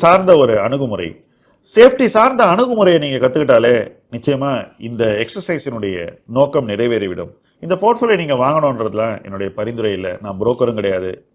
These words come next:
இதுக்கு எந்த ஃபீஸும் கிடையாது. ஆனா எப்படி சேஃபா திங்க் பண்ணணும் அப்படிங்கிற அந்த தாட் ப்ராசஸை விதைக்க கூடிய ஒரே நோக்கத்துக்காக தான் இந்த போர்ட்ஃபோலியோ நம்ம பொது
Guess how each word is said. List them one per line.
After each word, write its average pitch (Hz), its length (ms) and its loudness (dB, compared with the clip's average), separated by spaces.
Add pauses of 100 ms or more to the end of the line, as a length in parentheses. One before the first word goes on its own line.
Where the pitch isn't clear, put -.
இதுக்கு 104 260 -10 (200)
எந்த 113 140 -8
ஃபீஸும் 127 360 -8
கிடையாது. 87 320 -10 (500)
ஆனா 143 240 2 (1500)
எப்படி - 380 4 (220)
சேஃபா 190 400 6
திங்க் 165 200 -8
பண்ணணும் 143 360 -2
அப்படிங்கிற 156 380 -2
அந்த 120 200 0
தாட் 208 220 2
ப்ராசஸை 170 520 2
விதைக்க 190 440 4 (760)
கூடிய 139 240 2 (100)
ஒரே 170 260 6 (100)
நோக்கத்துக்காக 175 640 2
தான் 143 280 -2
இந்த 117 180 -4
போர்ட்ஃபோலியோ 131 420 0
நம்ம 104 340 -6
பொது 143 160 -2